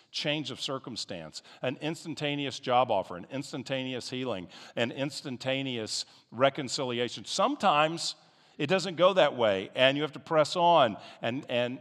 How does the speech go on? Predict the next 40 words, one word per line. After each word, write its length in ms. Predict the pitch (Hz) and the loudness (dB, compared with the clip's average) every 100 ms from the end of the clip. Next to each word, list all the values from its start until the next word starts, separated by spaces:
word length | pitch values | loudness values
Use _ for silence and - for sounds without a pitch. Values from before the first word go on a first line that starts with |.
| - | -8
and 180 | 139 | -8
trust 400 | 123 - 165 - | -4 4 4 4
God 300 | - 170 175 - | 4 8 8 4
over 300 | 151 139 139 | -4 -2 -2
a 60 | |
period 320 | - - 151 | -2 -4 -4
of 80 | 139 | -4
time 240 | - 156 147 | 0 0 0
and 340 | 165 156 139 135 | 0 0 0 2
wait. 560 | 185 214 147 - - - _ _ _ _ _ _ _ - | 4 4 0 -8 -18 -20 _ _ _ _ _ _ _ -4
And 120 | 139 | -2
it's 180 | 143 - | -2 -4
those 480 | 131 165 196 196 - | 6 6 6 2 0
who 120 | 180 | -4
go 220 | 139 165 | -2 -2
through 360 | 160 - 151 147 | -2 -6 -6 -4
that 680 | 123 147 151 95 95 - _ _ _ _ - | 2 4 6 4 -2 -12 _ _ _ _ -12
that 120 | 120 | -6
oftentimes 840 | 123 127 - 131 123 117 101 98 | 0 0 0 -8 -2 0 0 -2
have 160 | - 104 | -6 -6
the 80 | 113 | -6
greatest 320 | 104 98 104 | -6 -8 -8
faith. 240 | 143 117 | -6 -4
It's 160 | 123 - | -6 -6
the 80 | 143 | -8
person 360 | - 175 175 | -6 -6 -4
that's 200 | 139 123 | -8 -6
not 220 | 156 156 131 | 0 0 0
healed 280 | 151 135 | -4 -6
but 240 | 120 123 - | -8 -12 -10
continues 720 | 147 123 - 202 220 233 196 | -10 -8 -8 -6 -6 -6 -8
to 80 | - | -10
trust 440 | 143 175 151 - | -6 0 0 -2
Jesus 680 | - 156 151 107 78 - - _ _ _ _ _ - | -8 -6 -4 -8 -12 -10 -10 _ _ _ _ _ -10
in 120 | 123 | -6
the 80 | 123 | -6
midst 400 | 117 139 139 - | -4 -6 -6 -8
of 100 | 131 | -8
their 140 | 131 | -8
suffering 580 | 117 - 123 - 90 76 | -6 -4 -6 -6 -14 -16